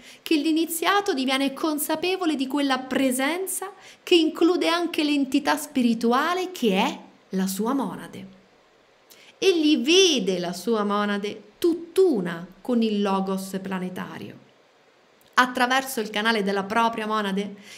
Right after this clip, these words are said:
egli vede gli identici aspetti che essa incorpora su scala più vasta, e ciò rivela il logos planetario che anima tutte le monadi del suo raggio.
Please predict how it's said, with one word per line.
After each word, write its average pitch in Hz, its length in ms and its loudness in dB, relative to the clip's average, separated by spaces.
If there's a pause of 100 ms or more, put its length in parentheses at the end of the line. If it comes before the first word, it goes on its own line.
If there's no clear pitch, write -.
(100)
egli 294 280 2
vede 277 280 0
gli 247 100 0
identici 262 640 0
aspetti 254 800 -4
che 254 160 0
essa 269 240 -4
incorpora 240 960 -2
su - 160 -10
scala 311 400 -2
più 285 240 -6
vasta, 196 640 -4 (340)
e 302 140 0
ciò 415 160 2
rivela 247 540 4
il 226 180 0
logos 254 580 2
planetario 233 680 -2
che 294 160 -2
anima 294 640 0
tutte 427 400 4
le 202 100 0
monadi 277 520 -2
del 226 180 0
suo 320 320 -2
raggio. 180 560 -8